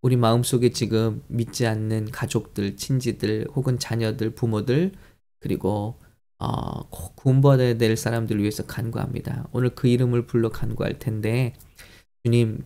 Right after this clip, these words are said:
교회만 우리가 데려오는 것이 아니라 예수님을 영접할 수 있는 귀한 은혜가 임할 수 있도록 이 예수님을 만나 관점의 변화, 삶의 변화,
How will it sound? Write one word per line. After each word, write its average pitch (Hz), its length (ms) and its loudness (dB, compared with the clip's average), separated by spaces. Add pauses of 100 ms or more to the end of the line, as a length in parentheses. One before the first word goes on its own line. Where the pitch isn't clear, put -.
교회만 131 800 6
우리가 110 520 0
데려오는 120 400 6
것이 113 280 -2
아니라 117 400 -4 (420)
예수님을 113 580 4
영접할 131 680 4
수 - 160 -4
있는 127 360 0
귀한 123 340 2
은혜가 117 720 0 (360)
임할 123 280 4
수 - 160 -4
있도록 104 440 -2
이 127 200 2
예수님을 127 480 4
만나 107 540 0 (340)
관점의 123 640 4
변화, 107 360 -2
삶의 139 520 2
변화, 117 420 2